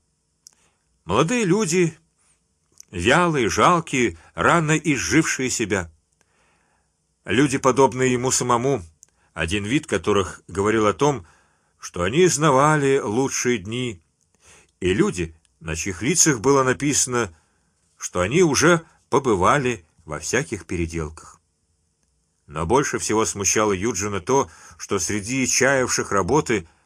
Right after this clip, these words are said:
он неизменно встречал жизнерадостных,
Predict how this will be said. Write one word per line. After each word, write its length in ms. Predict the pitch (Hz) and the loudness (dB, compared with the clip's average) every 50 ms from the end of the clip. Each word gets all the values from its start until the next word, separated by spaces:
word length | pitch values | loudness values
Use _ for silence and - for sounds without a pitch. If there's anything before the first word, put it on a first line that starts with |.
| _ _ _ _ _ _ _ _ _ _ - | _ _ _ _ _ _ _ _ _ _ -2
он 240 | 107 110 123 127 | 0 0 0 -2
неизменно 560 | 131 135 139 127 - 110 131 180 190 180 175 160 | -4 -4 -2 -2 -2 0 0 0 0 0 0 -2
встречал 600 | - - - 135 - - - 151 156 151 120 - _ _ _ _ _ | -2 -2 -2 0 2 4 4 4 4 4 2 -2 _ _ _ _ _
жизнерадостных, 1160 | - 82 113 180 185 147 175 180 170 175 175 180 156 160 156 - - 143 160 160 - - - | -6 0 2 2 2 2 2 2 2 2 2 2 0 -2 -4 -4 -2 -2 -2 -4 -4 -8 -14